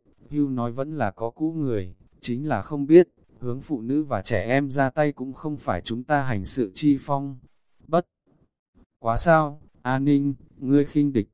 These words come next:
lần này sợ là muốn giao đái ở chỗ này." "Nga, kia liền tới chơi thượng một hồi đi."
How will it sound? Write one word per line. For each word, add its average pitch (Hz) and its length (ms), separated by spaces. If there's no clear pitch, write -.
lần 101 280
này 104 180
sợ 110 280
là 104 160
muốn 113 260
giao 147 220
đái 131 220
ở 110 140
chỗ 147 220
này." 104 400
"Nga, 143 460
kia 156 200
liền 113 240
tới 117 220
chơi 151 240
thượng 110 300
một 107 140
hồi 104 240
đi." 143 320